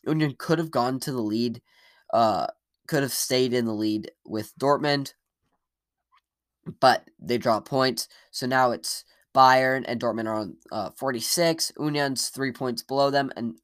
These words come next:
uh, Leipzig's one point behind Union. So my pick, I still think Bayern's gonna win it. I've made that very clear. The stats show it.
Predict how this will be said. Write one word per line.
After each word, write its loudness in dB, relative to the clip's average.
uh, 0
Leipzig's -2
one -4
point -8
behind -8
Union. -4
So 2
my 8
pick, 0
I 0
still -4
think -8
Bayern's -6
gonna -4
win -2
it. -4
I've -8
made -4
that -4
very -6
clear. -4
The -8
stats 4
show 0
it. 0